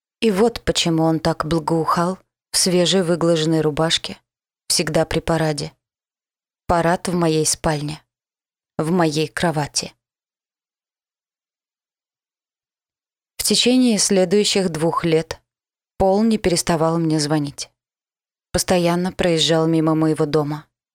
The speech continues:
Соседи говорили, что видели его машину пару раз в неделю. Писал мне сообщения с мольбами о встрече.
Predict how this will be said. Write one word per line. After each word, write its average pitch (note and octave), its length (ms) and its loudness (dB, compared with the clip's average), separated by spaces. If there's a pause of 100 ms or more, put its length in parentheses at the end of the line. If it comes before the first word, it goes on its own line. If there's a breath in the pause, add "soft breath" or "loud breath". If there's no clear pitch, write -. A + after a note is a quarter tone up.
(400)
Соседи F3 440 0
говорили, F3 520 0 (320 soft breath)
что - 200 0
видели F3 360 2
его F3 200 2
машину E3+ 500 0
пару E3 340 0
раз D#3 260 -2
в D#3 60 -4
неделю. D3+ 480 -2 (960)
Писал E3+ 300 2
мне E3 180 2
сообщения F3 640 0
с - 80 -2
мольбами D#3+ 520 2
о D#3 40 0
встрече. - 560 -4